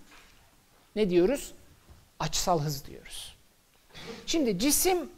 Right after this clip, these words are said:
bu eğrisel yörünge üzerinde hareket ettiğinden dolayı bir de çizgisel hızı var. Çizgisel hızı eğriye teğet olan hız. Az önce de onu ifade ettim. İki tane hızı var bu cismin. Bir açısal hızı var.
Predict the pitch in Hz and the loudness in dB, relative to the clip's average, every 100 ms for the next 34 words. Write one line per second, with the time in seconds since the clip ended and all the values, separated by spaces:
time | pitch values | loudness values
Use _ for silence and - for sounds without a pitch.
0 | - 196 269 262 254 302 311 254 285 311 | -2 2 8 8 8 4 6 6 6 6
1 | 247 208 208 208 196 202 202 196 190 185 | 6 8 8 8 6 4 2 0 0 2
2 | 190 220 202 170 175 285 - - 185 196 | 4 4 4 4 4 4 0 -4 0 6
3 | 220 233 214 196 190 240 220 226 302 151 | 8 8 4 2 2 4 4 8 8 8
4 | - - - - - 220 214 - 277 254 | 4 -12 -20 -16 0 4 6 4 2 4
5 | 208 311 330 - - - - 196 226 240 | 4 2 0 -10 -20 -20 -2 4 6 8
6 | 294 294 220 269 285 - 175 160 139 143 | 4 2 2 2 2 0 0 2 0 -4
7 | - 185 240 277 208 175 160 151 147 127 | 0 2 4 6 6 4 0 -4 -6 -4
8 | 147 139 135 135 294 311 - - - - | -2 -2 -4 -4 -2 -2 -8 -20 -20 -20
9 | - 226 349 330 277 277 220 226 247 180 | -6 0 2 4 6 6 4 6 8 8
10 | 151 143 143 - 147 156 170 - 180 - | 6 -2 -4 -4 -2 2 2 0 -2 2
11 | - 262 233 254 262 294 - | 8 8 8 6 6 6 0